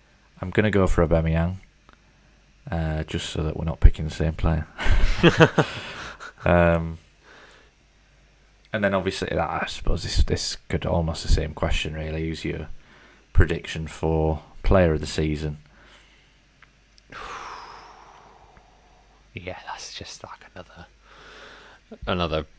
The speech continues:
Speaker 2: tough
Speaker 1: I'll,
Speaker 2: question.
Speaker 1: I'll,
Speaker 2: In,
Speaker 1: I'll
Speaker 2: in,
Speaker 1: go
Speaker 2: in
Speaker 1: first for you on this one if you want.
Speaker 2: Yeah.
Speaker 1: Um, 'cause I can't see past Kevin De Bruyne again. <sighs>
Speaker 2: Oh, that's really a shame because I was probably, <laughs> that's the first player I'm thinking of again.
Speaker 1: Yeah.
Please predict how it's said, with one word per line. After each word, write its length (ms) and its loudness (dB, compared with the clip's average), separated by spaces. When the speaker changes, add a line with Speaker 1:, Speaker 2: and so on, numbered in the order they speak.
Speaker 2:
tough 340 -2
Speaker 1:
I'll, 280 8
Speaker 2:
question. 160 4
Speaker 1:
I'll, 140 4
Speaker 2:
In, 120 4
Speaker 1:
I'll 60 8
Speaker 2:
in, 60 8
Speaker 1:
go 100 8
Speaker 2:
in 100 4
Speaker 1:
first 300 0
for 80 -6
you 100 -2
on 120 -4
this 200 -8
one 120 -6
if 120 -8
you 100 -4
want. 140 0
Speaker 2:
Yeah. 180 0
Speaker 1:
Um, 600 2
'cause 140 -2
I 80 -4
can't 380 2
see 180 -6
past 520 8
Kevin 260 -4
De 80 -6
Bruyne 260 -4
again. 220 -4
<sighs> 40 -18
Speaker 2:
Oh, 300 0
that's 220 -2
really 160 0
a 40 -2
shame 280 0
because 200 -6
I 60 6
was 100 4
probably, 300 -2
<laughs> 0 -
that's 240 6
the 80 -6
first 320 6
player 300 8
I'm 160 6
thinking 340 4
of 140 6
again. 320 2
Speaker 1:
Yeah. 460 0